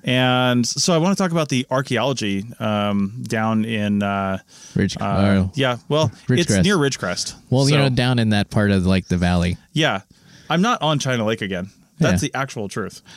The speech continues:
Speaker 1: Um,
Speaker 2: <laughs>
Speaker 1: if I were, I'd probably tell you anyway, uh, 'cause I don't think they're paying attention to this podcast. But,
Speaker 2: Yeah.
Speaker 1: um, I'm near there. Right?
Speaker 2: Yeah.
Speaker 1: So the archaeology is gonna be the same in the Eastern Mojave, uh,
Speaker 2: Yeah.
Speaker 1: for that area.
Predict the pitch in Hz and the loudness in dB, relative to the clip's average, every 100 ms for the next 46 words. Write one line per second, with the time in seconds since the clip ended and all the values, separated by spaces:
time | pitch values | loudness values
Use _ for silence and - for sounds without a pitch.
0 | - - 120 113 104 98 - - 143 - | -12 -2 0 2 2 0 -2 0 2 4
1 | 143 113 127 208 _ - - 139 131 143 | 4 4 2 0 _ -10 -4 0 2 2
2 | 123 101 110 104 104 95 90 101 - - | 0 -2 -4 -2 -2 -4 -6 -10 -8 -4
3 | 101 - 107 107 107 98 107 98 95 104 | -4 -2 0 0 0 -2 -2 -2 -2 -4
4 | 92 92 95 90 95 - 135 110 - - | -4 -6 -6 -6 -8 -4 0 0 0 -2
5 | - - - 117 110 101 - - - 165 | -10 -10 -2 0 0 -2 -8 -16 -2 2
6 | 180 220 123 92 - - _ - 120 123 | 2 2 -2 -6 -10 -20 _ -4 0 2
7 | 98 - 156 160 180 165 143 139 123 - | 0 0 0 0 0 0 0 -2 -4 -2
8 | 120 104 107 123 113 104 101 - 104 98 | -2 -2 -2 -2 0 0 -2 -2 -2 -2
9 | 104 95 98 - - 294 92 - 107 101 | -2 -4 -8 -10 -2 -2 -2 -2 -4 -2
10 | 104 98 | -2 -4